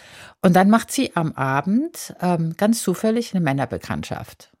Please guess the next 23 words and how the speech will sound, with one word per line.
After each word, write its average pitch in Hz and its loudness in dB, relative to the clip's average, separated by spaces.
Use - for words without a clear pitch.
Und 131 -6
dann 127 -2
wird 131 -6
ein 117 -12
bisschen 123 -6
was 120 -6
getrunken 233 2
und 143 -2
getanzt 180 0
unten 170 -6
im 151 -4
Hotel. 196 2
Und 165 0
schließlich, 196 0
naja, 208 4
also 156 -4
am 156 -4
Ende 165 -2
schleppt 160 -4
sie - -6
ihn 113 -6
ab. - -12
So. - -14